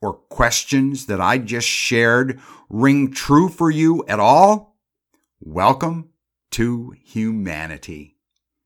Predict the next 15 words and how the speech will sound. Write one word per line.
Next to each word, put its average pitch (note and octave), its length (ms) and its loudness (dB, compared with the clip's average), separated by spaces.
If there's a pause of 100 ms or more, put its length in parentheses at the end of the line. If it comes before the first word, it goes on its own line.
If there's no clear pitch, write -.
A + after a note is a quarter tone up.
(920)
Although A3+ 400 4
it's - 160 -4
difficult, A#2+ 920 -6 (360)
I G2 140 -2
think, - 440 -14 (920)
to C3+ 200 0
uncover D3 800 2
and A2+ 160 -4
reveal A#2 640 2
the A2 220 -6
actual D3 580 0
role A#2 500 2
of F#2 260 0
raw G#2+ 680 4
anger A#2+ 580 0